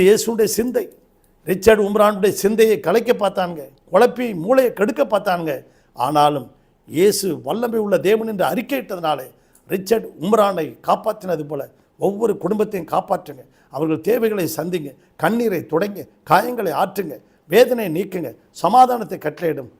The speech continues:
ஆசீர்வதிங்க. இயேசுவின் நாமத்தில் வேண்டிக் கொள்கிறோம் நல்ல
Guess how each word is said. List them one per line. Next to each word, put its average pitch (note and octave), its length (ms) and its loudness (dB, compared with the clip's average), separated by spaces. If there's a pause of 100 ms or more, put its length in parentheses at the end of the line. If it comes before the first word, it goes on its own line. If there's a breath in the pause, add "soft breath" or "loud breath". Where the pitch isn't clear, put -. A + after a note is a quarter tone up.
(220)
ஆசீர்வதிங்க. A2+ 680 -6 (880)
இயேசுவின் F#3+ 600 0
நாமத்தில் E3+ 460 -4
வேண்டிக் D#3 260 -6
கொள்கிறோம் C#3 360 -10
நல்ல C3+ 140 -12